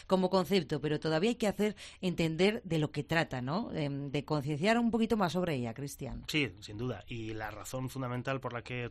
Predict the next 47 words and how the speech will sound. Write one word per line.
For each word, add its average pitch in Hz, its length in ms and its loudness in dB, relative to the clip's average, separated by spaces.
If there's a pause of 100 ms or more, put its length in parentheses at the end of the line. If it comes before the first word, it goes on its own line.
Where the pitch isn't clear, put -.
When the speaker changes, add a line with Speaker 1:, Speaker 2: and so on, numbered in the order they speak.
Speaker 2:
todavía 127 420 4
es 147 80 2
necesario 151 600 2 (420)
organizar 139 580 2
jornadas 135 420 -2
como 120 160 -4
el 123 60 -2
O 135 80 0
D 139 60 -2
S 135 120 -4
Eguna 151 180 -2
es 160 120 -4
esta, 120 240 -6
es 117 60 -6
la 135 120 0
divulgación 123 720 -4 (500)
de 123 240 -2
la 113 140 -2
Agenda 147 340 -2
dos 131 100 -2
mil 131 140 -4
treinta. 151 420 0 (720)
Es 170 280 2
la 147 260 4
hoja 185 260 0
de 180 120 0
ruta 180 320 -4
que 151 400 -2
nos 131 280 -4
hemos 160 220 0
dado, 165 300 -2
que - 80 -10
el 123 80 -4
planeta 135 340 -2
se 151 140 -4
ha 147 40 -2
dado, 151 280 -2
pues, 131 180 -6
para 113 160 -8
avanzar 117 320 -6
hacia 127 240 -6
la 101 140 -10
sostenibilidad, 117 580 -6
para 123 160 -2
un 147 80 0
mundo 139 280 -4
mejor. 143 360 0